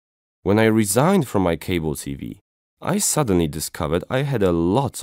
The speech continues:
of extra money. I didn't think before that fees were so expensive because I had seen it as something essential. So I saved on that too.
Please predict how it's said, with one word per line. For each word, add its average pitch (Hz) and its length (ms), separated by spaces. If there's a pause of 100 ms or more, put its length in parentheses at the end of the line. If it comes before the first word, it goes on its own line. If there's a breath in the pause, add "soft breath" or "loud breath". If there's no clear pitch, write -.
of 78 160
extra - 420
money. 78 420 (640)
I - 100
didn't 185 320
think 147 400
before 92 400
that 95 320
fees 110 420
were 90 140
so - 160
expensive 87 720 (300 soft breath)
because - 240
I 98 80
had 95 180
seen 110 360
it 82 180
as 78 100
something 98 420
essential. 123 600 (640)
So - 240
I 147 80
saved 139 400
on 82 160
that 69 260
too. 73 300